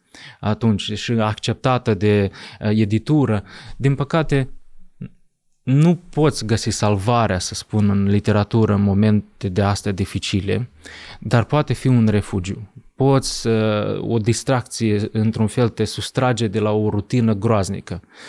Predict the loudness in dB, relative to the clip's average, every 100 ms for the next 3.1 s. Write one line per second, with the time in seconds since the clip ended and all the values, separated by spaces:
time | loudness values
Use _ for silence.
0 | -16 -16 -14 -4 0 0 0 0 -4 -8
1 | -10 0 4 4 4 2 2 2 2 2
2 | -2 -4 -4 -6 -12 -16 -2 2 2 2